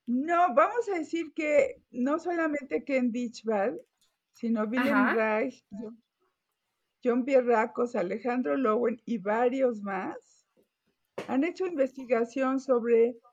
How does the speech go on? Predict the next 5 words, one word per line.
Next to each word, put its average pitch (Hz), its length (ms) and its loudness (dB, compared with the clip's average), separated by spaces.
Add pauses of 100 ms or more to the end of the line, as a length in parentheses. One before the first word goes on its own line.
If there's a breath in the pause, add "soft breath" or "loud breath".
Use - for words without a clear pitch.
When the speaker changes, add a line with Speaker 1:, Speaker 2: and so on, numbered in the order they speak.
(300)
Speaker 1:
la 226 180 -4
conformación 233 840 -2
del 233 220 0
cuerpo-mente. 226 840 -4 (960)
Speaker 2:
Ajá. 185 500 -8